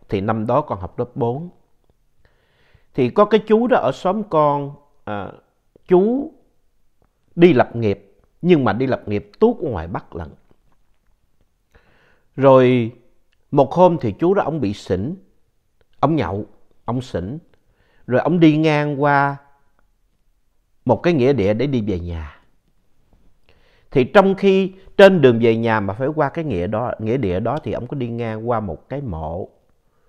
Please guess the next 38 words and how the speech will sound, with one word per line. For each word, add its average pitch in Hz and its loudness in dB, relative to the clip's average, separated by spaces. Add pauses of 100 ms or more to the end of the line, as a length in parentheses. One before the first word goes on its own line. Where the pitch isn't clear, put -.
(420)
Cái 190 2
mộ 110 0
đó 156 -2 (180)
nhìn 101 -2
thấy 127 -6
có - -12
cái 180 -6
hình 95 -6
một 78 -14
cô 123 -8
gái 139 -8 (340)
chết 170 -6
còn 78 -12
rất 131 -18
trẻ. 85 -12 (1400)
Ổng 156 4
nhìn 139 2
vô 151 6
cái 185 0
mộ 117 0
đó, 147 0
ổng 147 -4
nói, 175 -4 (760)
"Ừ, 123 -6
sao 147 0
mà 104 -2
em 139 -2
dễ 117 0
thương 135 -4 (540)
quá, 196 -2 (300)
còn 107 0
trẻ 120 -2
gì 135 -2
mà 95 -6
chết 185 -6
uổng 117 -6
quá 180 -4
vậy? 95 -6